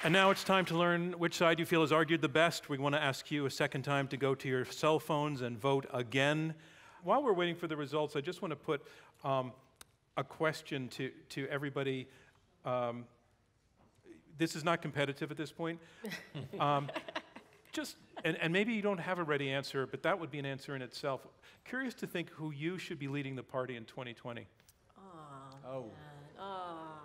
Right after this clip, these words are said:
Speaker 1: Steve Ratner.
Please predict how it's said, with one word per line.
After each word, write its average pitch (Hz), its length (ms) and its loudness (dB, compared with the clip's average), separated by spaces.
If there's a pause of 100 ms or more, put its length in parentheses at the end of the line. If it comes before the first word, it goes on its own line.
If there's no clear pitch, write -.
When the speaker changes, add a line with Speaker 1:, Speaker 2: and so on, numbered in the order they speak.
(1800)
Speaker 1:
Steve 151 360 -2
Ratner. 139 380 2